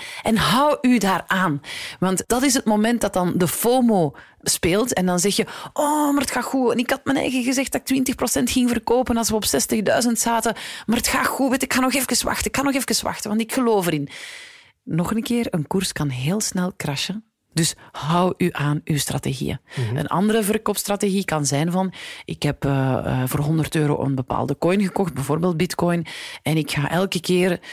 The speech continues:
Speaker 1: dat die over die honderd euro gaat, ga ik een stukje afromen." En je hoeft het daarvoor niet om te zetten in euro, hè. Je kunt het ook gewoon in, in, in uw, in uw, in uw portefeuille op uw account laten staan,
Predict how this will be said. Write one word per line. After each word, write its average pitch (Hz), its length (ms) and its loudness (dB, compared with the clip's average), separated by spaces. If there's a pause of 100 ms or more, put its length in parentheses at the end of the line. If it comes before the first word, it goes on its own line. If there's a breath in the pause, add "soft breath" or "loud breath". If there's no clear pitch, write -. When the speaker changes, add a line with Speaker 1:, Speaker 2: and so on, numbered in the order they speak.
(100)
Speaker 1:
dat 151 160 -2
die 156 180 0
over 175 280 2
die 160 140 4
honderd 156 340 2
euro 170 240 2
gaat, 151 300 0
ga 156 100 0
ik 151 100 -2
een 143 80 0
stukje - 340 -4
afromen." 208 640 2 (280 loud breath)
En 147 300 -2 (260)
je - 180 -18
hoeft 156 200 0
het - 80 -6
daarvoor 147 320 0
niet 214 120 4
om 208 80 2
te 226 100 4
zetten 202 240 2
in 185 140 4
euro, 180 200 2
hè. 180 80 2
Je 214 60 0
kunt 170 180 -2
het - 120 -4
ook 180 120 -4
gewoon 190 280 2
in, 156 200 0
in, 143 200 0
in 147 160 -2
uw, 143 100 0
in 147 160 -4
uw, 139 200 0
in 135 140 -4
uw 139 80 -4
portefeuille 165 440 -6
op 156 80 -6
uw 151 80 -2
account 165 300 -2
laten 214 220 0
staan, 233 280 -2